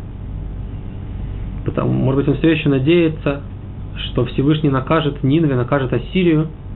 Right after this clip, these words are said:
и она не сможет напасть на еврейский народ. На это надеялся, на, может быть, на это надеется Иона, и поэтому всё ещё говорит о, о, о, о идо-, идолопоклонниках, которые покинули,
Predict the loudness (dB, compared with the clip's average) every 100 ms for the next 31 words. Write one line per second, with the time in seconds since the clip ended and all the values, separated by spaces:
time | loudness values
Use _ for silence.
0 | -12 -10 -10 -10 -10 -6 0 4 4 4
1 | 4 2 2 0 0 0 0 -2 0 2
2 | 2 0 -2 -2 -4 -6 -10 -10 -10 -8
3 | -8 -8 -8 -8 -8 -8 -2 0 2 0
4 | 2 0 0 0 0 0 0 0 0 2
5 | 2 4 2 2 2 2 4 2 0 -2
6 | -4 -2 0 0 0 2 0 0 -2 -2
7 | 0 0 2 2 2 0 0 0 0 0
8 | 0 2 2 2 2 2 2 2 4 2
9 | 2 2 2 2 0 2 4 4